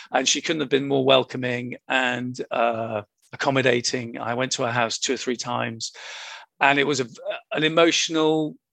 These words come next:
series of interviews because of what she'd gone through. So again, very quickly,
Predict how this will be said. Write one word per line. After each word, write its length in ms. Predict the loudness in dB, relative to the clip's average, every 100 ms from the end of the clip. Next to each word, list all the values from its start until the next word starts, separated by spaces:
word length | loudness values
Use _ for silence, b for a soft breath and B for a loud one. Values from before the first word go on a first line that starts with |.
| -2
series 460 | 2 4 2 2
of 140 | 0 0
interviews 500 | -2 -6 -8 -10 -10
because 240 | -10 -8
of 140 | -8
what 120 | -6 -4
she'd 220 | -4 -2
gone 220 | -4 -4
through. 160 | -10 -6
So 160 | -4
again, 320 | 2 2 2
very 200 | 2 2
quickly, 640 | 2 -2 -2 0 0 0